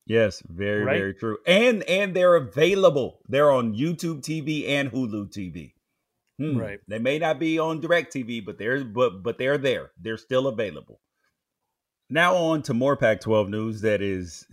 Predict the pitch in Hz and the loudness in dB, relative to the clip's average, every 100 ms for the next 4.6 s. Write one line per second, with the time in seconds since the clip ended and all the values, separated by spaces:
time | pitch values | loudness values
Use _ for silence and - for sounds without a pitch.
0 | 95 - - - - 104 170 156 135 143 | -20 -20 -20 -20 -14 -4 2 4 4 0
1 | 131 123 117 98 82 80 117 123 117 113 | 2 2 2 -4 -6 -4 0 0 0 2
2 | 117 120 101 90 82 85 - - - - | 2 2 0 -2 -4 -10 -14 -20 -20 -20
3 | - _ - 131 123 - 151 160 143 127 | -20 _ 0 2 2 4 4 4 4 4
4 | 123 - - 113 110 104 | 4 0 0 2 2 0